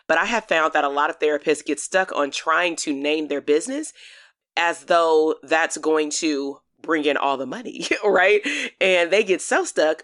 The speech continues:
that they're stuck here for way too long. And so I just want to pose a question to you to just have you simmer on this for a moment, which is,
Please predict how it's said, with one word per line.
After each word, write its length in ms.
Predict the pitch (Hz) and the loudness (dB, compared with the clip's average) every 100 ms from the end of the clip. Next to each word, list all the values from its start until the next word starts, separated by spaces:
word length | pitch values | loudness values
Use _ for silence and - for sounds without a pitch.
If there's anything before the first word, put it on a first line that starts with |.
| _ - | _ -2
that 180 | 196 | 0
they're 100 | 240 | 0
stuck 220 | 240 208 185 | 0 -2 -2
here 320 | 202 185 - | -4 -4 -6
for 160 | - 190 | -2 -2
way 420 | 151 165 170 170 - - - | 2 0 0 -4 -12 -20 -8
too 200 | - 180 | -2 0
long. 360 | 143 196 113 - _ _ - | 2 0 -2 -16 _ _ -2
And 160 | 202 | 0
so 400 | - 214 185 185 - | 2 2 4 2 0
I 120 | 196 254 | -4 -2
just 200 | 247 214 | -4 0
want 160 | 208 | 0
to 140 | - 208 | 0 0
pose 400 | 185 160 160 - | 2 4 4 2
a 120 | 147 | -2
question 520 | - - 220 220 165 151 | -2 -4 -4 -2 -6 -4
to 120 | 151 | -4
you 300 | 135 139 131 - - _ | -4 -6 -8 -16 -20 _
to 160 | - 196 | -4 -4
just 240 | 196 165 | -2 -6
have 320 | - 254 294 | -4 -4 -4
you 160 | 254 165 | -6 -8
simmer 460 | - - 185 156 143 | -6 -4 -2 0 0
on 100 | 139 | -2
this 180 | 139 | -4
for 200 | - 143 | -4 -4
a 40 | 131 | -2
moment, 440 | 135 143 131 120 - - - - | -6 -6 -8 -12 -16 -20 -18 0
which 320 | 185 208 202 | 0 2 0
is, 420 | 185 175 165 | 0 0 -2